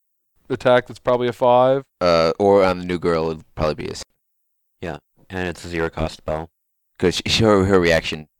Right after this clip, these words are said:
Speaker 2: the range.
Speaker 1: Oh,
Speaker 2: Yeah,
Speaker 1: oh,
Speaker 2: yeah,
Speaker 1: okay,
Speaker 2: yeah.
Speaker 1: okay. I'm looking at it,
Speaker 2: Yeah.
Speaker 1: I'm like, "It's a
Speaker 2: Yes.
Speaker 1: force boost, not a chi." But yes, yes. It, what y-, you will surely have plenty of
Speaker 2: Of,
Speaker 1: things
Speaker 2: of
Speaker 1: to
Speaker 2: ran-,
Speaker 1: use
Speaker 2: yeah.
Speaker 1: her ranged attack
Speaker 3: To think
Speaker 1: boost
Speaker 3: about
Speaker 1: on.
Speaker 3: it, think about it in directly comparison. Cleansing the Path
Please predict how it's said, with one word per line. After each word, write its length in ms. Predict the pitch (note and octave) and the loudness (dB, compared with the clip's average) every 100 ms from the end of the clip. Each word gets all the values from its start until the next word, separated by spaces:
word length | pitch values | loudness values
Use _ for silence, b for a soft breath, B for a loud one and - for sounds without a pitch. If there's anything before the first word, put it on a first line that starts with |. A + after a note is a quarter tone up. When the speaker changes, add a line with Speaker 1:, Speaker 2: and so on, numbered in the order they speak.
| _ | _
Speaker 2:
the 120 | A#2+ | -10
range. 140 | D2 D2 | -6 6
Speaker 1:
Oh, 160 | E3 C#3 | 6 8
Speaker 2:
Yeah, 120 | - | 6
Speaker 1:
oh, 80 | C3 | 4
Speaker 2:
yeah, 60 | D#2 | 2
Speaker 1:
okay, 100 | - | 2
Speaker 2:
yeah. 100 | D#3+ | 0
Speaker 1:
okay. 180 | B2 G#2+ b b | -2 -8 b b
I'm 100 | D#3+ | -2
looking 220 | F3+ F#3 | 0 4
at 40 | A2 | 4
it, 20 | |
Speaker 2:
Yeah. 60 | |
Speaker 1:
I'm 80 | D3 | 4
like, 200 | D3 C#3+ | 2 0
"It's 180 | D3 - | -4 -10
a 60 | D3 | -8
Speaker 2:
Yes. 200 | G#2 E3+ | -6 -4
Speaker 1:
force 140 | B3+ - | -6 -8
boost, 340 | A#2 B2 - | -8 -8 -8
not 160 | E3 D3 | -10 -10
a 60 | |
chi." 240 | A2 D#3+ C3+ | -12 -10 -6
But 140 | A#2+ | -4
yes, 380 | D3+ C3+ G2+ - | 2 2 2 -6
yes. 260 | B2 G#2+ - | -8 -8 -10
It, 120 | A#2+ _ _ _ - | -16 _ _ _ -2
what 160 | E3+ | -2
y-, 80 | E3 - _ - | -2 -12 _ -8
you 120 | E3+ | -2
will 100 | F#3+ | -2
surely 340 | - A3+ A3 F#3+ | 0 2 4 4
have 260 | F#3 F3 _ - | 4 2 _ -6
plenty 380 | F#3+ F#3+ G3 | -4 -2 2
of 100 | F3+ | 0
Speaker 2:
Of, 60 | - A2 | 2 2
Speaker 1:
things 100 | A2+ | 4
Speaker 2:
of 120 | G#2 | 4
Speaker 1:
to 40 | A2 | 2
Speaker 2:
ran-, 100 | G#2+ | 2
Speaker 1:
use 100 | - - | 2 2
Speaker 2:
yeah. 60 | |
Speaker 1:
her 400 | D3 C#3 B2+ C3 _ _ _ _ - | 2 2 2 0 _ _ _ _ -2
ranged 300 | C3 B2+ A#2+ | 0 0 -2
attack 200 | C3 B2 | 2 2
Speaker 3:
To 60 | |
think 160 | D3+ C#3 | 2 0
Speaker 1:
boost 80 | D3 | 2
Speaker 3:
about 160 | C#3 | 2
Speaker 1:
on. 60 | A2 | 2
Speaker 3:
it, 60 | F#2+ | -2
think 160 | B2+ | -8
about 140 | B2 A2 | -4 -4
it 40 | |
in 80 | F#2+ | -2
directly 280 | F#2 F2 F2+ | -4 -6 -8
comparison. 640 | E2+ E2 E2 E2+ F2 D#2+ _ _ _ _ | -14 -6 -4 -4 -8 -16 _ _ _ _
Cleansing 340 | - G2+ G2 | -8 -6 -6
the 60 | D#2+ | -10
Path 480 | - - F#2 C#2 | -8 -2 0 -2